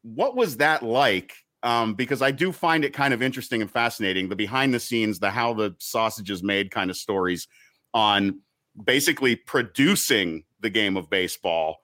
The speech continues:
uh, and how that went down last year. No fans, yet watching it on television, for me, it was, it was like there was no, no, no, nothing lost.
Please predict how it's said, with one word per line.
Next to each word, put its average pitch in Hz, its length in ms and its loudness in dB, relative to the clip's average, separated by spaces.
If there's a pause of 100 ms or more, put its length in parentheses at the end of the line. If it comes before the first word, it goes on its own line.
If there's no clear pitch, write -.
(340)
uh, 92 340 2
and 95 100 0
how 117 220 2
that 113 180 2
went 104 200 0
down 95 260 2
last 78 380 -6
year. 67 280 -14
No 113 200 0
fans, 110 680 2
yet 101 280 2 (320)
watching 110 340 0
it 110 80 2
on 98 140 2
television, 90 720 -2
for - 180 -6
me, 101 160 2
it 92 140 0
was, - 320 -8 (120)
it 95 60 -2
was 85 300 -4
like 82 200 -2 (140)
there 85 80 -4
was 76 160 -10
no, 78 300 -6 (340)
no, 85 300 0
no, 110 240 2
nothing 120 360 0
lost. - 460 -4